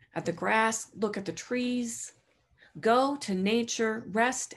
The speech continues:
and heal. If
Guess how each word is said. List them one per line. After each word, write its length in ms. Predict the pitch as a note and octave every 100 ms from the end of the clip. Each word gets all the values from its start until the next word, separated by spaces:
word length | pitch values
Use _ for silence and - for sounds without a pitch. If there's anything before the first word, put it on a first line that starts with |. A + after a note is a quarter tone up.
| F#3
and 160 | F3
heal. 640 | F3 - C4+ C4 B3+ B3+ B3+ - - - - - - _ _ _ _ _ _ _ _ _ _ _ _ _ _ _ _ _ _ _ _ _ _
If 260 | G3+ F#3+